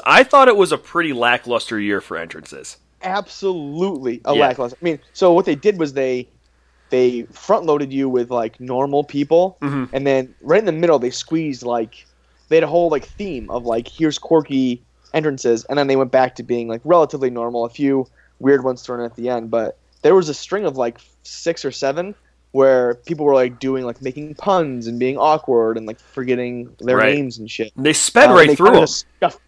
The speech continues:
Speaker 2: yeah,
Speaker 1: Yeah.
Speaker 2: exactly. They stuffed it all into one, like, thirty-second
Speaker 1: Right.
Speaker 2: piece, and then they kept going.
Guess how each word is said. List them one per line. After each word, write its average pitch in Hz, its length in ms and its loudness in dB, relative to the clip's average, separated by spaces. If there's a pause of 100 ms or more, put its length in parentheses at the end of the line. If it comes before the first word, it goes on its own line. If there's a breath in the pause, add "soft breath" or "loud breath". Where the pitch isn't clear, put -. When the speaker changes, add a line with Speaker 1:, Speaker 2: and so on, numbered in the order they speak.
(340)
Speaker 2:
yeah, 196 240 4 (180)
Speaker 1:
Yeah. - 40 -2
Speaker 2:
exactly. 147 400 4
They 127 100 -4
stuffed - 420 -4
it 165 40 -4
all 175 180 2
into 160 160 -6
one, 160 260 -2
like, 135 240 0 (500)
thirty-second 160 760 -2 (240)
Speaker 1:
Right. 113 260 0
Speaker 2:
piece, 160 300 -8
and 135 160 -6
then 127 160 -4
they 131 80 -20
kept 131 180 -6
going. 131 300 -2